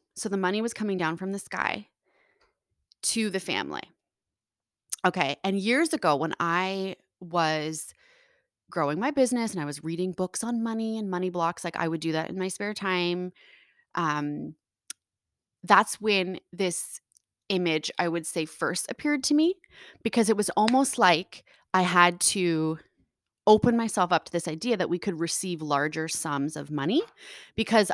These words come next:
I grew up on welfare at times, we didn't have a car at times, things were a little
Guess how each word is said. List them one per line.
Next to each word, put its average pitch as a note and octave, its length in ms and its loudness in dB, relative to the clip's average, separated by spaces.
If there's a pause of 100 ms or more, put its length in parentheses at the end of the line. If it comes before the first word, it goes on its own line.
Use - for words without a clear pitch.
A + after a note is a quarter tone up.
I F#3 100 2
grew F#3+ 260 0
up E3 180 -2 (380)
on C#3 140 -2
welfare B3+ 400 4
at C4 120 -2
times, A#3+ 580 -4 (480)
we F3 240 0
didn't D3 180 0
have - 140 -4
a - 80 0
car D4 320 4
at C4 120 0
times, A#3 560 -4 (400)
things G#3 220 -2
were G3 120 -2
a F3 40 0
little D#3+ 480 -2